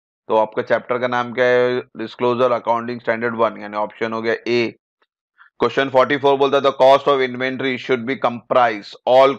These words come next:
cost of purchase, cost of in-, conversion and other cost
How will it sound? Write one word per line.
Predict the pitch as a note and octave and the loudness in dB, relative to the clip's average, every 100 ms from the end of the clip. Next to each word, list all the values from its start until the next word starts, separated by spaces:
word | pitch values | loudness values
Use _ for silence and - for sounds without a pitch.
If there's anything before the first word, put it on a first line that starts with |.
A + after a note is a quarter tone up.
| B2+ | 4
cost | B2+ C3 C3+ | 4 4 -2
of | C3 B2+ | -2 -2
purchase, | A#2+ B2 A#2 A#2 A#2+ | -2 -4 -6 -2 2
cost | A#2+ A#2 | 2 2
of | B2 A#2+ | -2 -2
in-, | A2+ - _ _ _ - | -10 -20 _ _ _ 0
conversion | B2 B2 B2+ B2 B2 | 0 2 0 0 -2
and | A#2+ A#2 | -2 -2
other | A#2 C3 B2+ | 0 0 4
cost | B2+ | 2